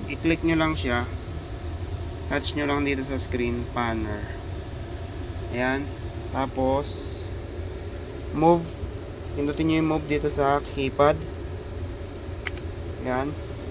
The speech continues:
Ayan, makikita nyo sa command line. Ah, panner move to. Tapos, i-touch nyo lang din dito sa mga bakante. O, ayan.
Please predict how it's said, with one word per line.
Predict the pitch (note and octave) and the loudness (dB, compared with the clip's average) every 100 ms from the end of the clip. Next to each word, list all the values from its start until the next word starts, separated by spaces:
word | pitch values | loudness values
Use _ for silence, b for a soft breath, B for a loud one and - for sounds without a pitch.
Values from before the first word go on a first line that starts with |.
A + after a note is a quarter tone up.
| - - - - - - | -6 -6 -6 -6 -6 -2
Ayan, | C#3+ | 2
makikita | C#3 C3+ C3 C#3 | 4 4 2 2
nyo | C#3 | 2
sa | C3+ | 2
command | C3 C3+ C3+ B2+ | 4 6 6 4
line. | B2+ C3+ D#3 D3+ - - - - - - - | 4 4 2 -2 -6 -6 -6 -6 -6 -4 -4
Ah, | B2 A#2+ | -2 0
panner | C3 C#3 D3+ D3 | 4 6 6 6
move | D3 D3 - - | 6 2 0 0
to. | D#3 E3 E3 - - - - - - - | 2 2 0 -4 -4 -4 -4 -4 -4 -2
Tapos, | B2 B2 C3+ | 0 2 2
i-touch | C3+ B2+ A#2+ - | 2 0 0 2
nyo | C3 | 4
lang | B2 A#2+ | 4 4
din | A#2+ | 4
dito | A#2 A2+ A#2 A2 - | 2 2 0 -2 -2
sa | - A2+ | -2 0
mga | A2 A2 | 0 0
bakante. | G#2 G2 G#2+ G#2 G#2 - - | -2 -2 -2 -2 -2 -4 -2
O, | A2 | 0
ayan. | A#2 B2 | 2 0